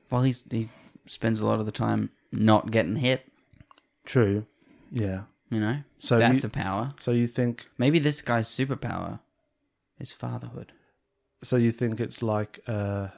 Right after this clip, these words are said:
Speaker 2: Unbreakable situation where
Speaker 1: Yeah.
Speaker 2: the subtext here is he can't die.
Speaker 1: Imagine this is but Bruce Willis instead of Tom Hanks.
Speaker 2: Even though, spoilers, he does die.
Speaker 1: How good is Unbreakable?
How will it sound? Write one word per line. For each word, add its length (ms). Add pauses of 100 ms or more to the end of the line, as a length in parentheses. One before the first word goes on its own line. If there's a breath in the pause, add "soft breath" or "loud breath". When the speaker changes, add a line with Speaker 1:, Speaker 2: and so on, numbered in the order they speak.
Speaker 2:
Unbreakable 600
situation 720
where 160
Speaker 1:
Yeah. 360
Speaker 2:
the 60
subtext 600
here 260
is 180
he 120
can't 540
die. 420
Speaker 1:
Imagine 280
this 180
is 100 (180)
but 200
Bruce 260
Willis 300
instead 260
of 80
Tom 160
Hanks. 220
Speaker 2:
Even 260
though, 160
spoilers, 760 (920)
he 260
does 320
die. 360 (880)
Speaker 1:
How 140
good 260
is 100
Unbreakable? 560